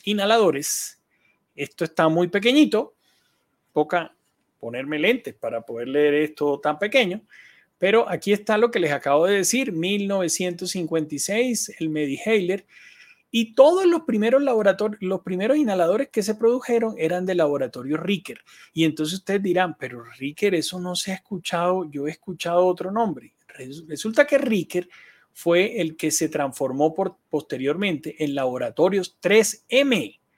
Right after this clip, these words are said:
que ese sí es supremamente conocido por todos. Después vino Boehringer Ingelheim, Schering, Glaxo, Roche, eh, y, y, y comenzaron a producirse un montón de inhaladores.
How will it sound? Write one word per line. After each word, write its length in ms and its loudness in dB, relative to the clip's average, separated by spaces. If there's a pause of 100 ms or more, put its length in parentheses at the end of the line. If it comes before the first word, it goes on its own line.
(480)
que 140 4
ese 180 0
sí 220 6
es 80 4
supremamente 640 -2
conocido 500 -6
por 180 -6
todos. 420 -2 (480)
Después 360 2
vino 300 2
Boehringer 560 4
Ingelheim, 1040 -2
Schering, 1080 -2
Glaxo, 880 0 (500)
Roche, 1040 2 (640)
eh, 320 -6
y, 220 -8
y, 320 -8
y 80 -6
comenzaron 480 2
a 100 2
producirse 540 2
un 80 2
montón 500 2
de 100 4
inhaladores. 800 2